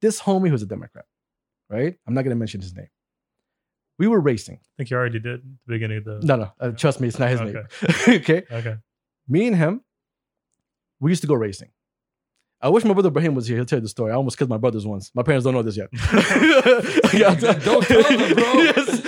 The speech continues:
Speaker 1: Oh, no, I really love that story because there's a lot of things to that story, but my brother's not here. Anyway, it doesn't matter.
Speaker 2: Mm.
Speaker 1: So we used to go racing all the time, me and him.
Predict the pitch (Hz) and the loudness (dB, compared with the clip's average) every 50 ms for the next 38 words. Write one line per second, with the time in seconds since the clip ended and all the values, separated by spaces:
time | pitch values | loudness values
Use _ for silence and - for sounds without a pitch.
0 | 392 - - 226 - 262 214 214 233 262 226 202 220 220 214 262 277 269 240 233 | 0 0 2 4 4 4 4 4 2 2 4 4 4 4 4 2 2 2 4 4
1 | 226 196 180 190 180 - - 202 185 156 143 135 151 147 175 156 139 147 175 165 | 4 4 4 2 2 2 2 2 2 2 2 2 0 2 2 0 2 0 -2 0
2 | 170 165 170 175 170 165 165 175 160 143 156 147 143 - 165 165 156 127 127 127 | 2 2 4 4 4 2 2 -2 -2 0 0 -2 -2 0 0 0 2 0 -2 -2
3 | 151 143 151 143 131 117 120 104 104 117 147 135 107 98 117 147 127 113 98 95 | 0 0 0 0 0 -2 -4 -8 -8 -6 -8 -8 -8 -8 -6 -6 -6 -6 -8 -10
4 | 98 120 117 117 113 - _ _ _ _ _ _ _ _ - 160 139 135 131 127 | -12 -10 -8 -8 -10 -10 _ _ _ _ _ _ _ _ 0 2 4 4 4 2
5 | 127 - - 151 139 165 175 208 190 - 170 160 151 143 143 135 - 127 113 113 | 0 -4 -6 -4 -2 0 0 0 -2 -2 0 0 2 2 2 0 -2 -4 -6 -6
6 | 110 - - - - - - 127 131 113 107 98 95 | -6 -6 -8 -10 -12 -10 -6 -4 -4 -4 -4 -6 -8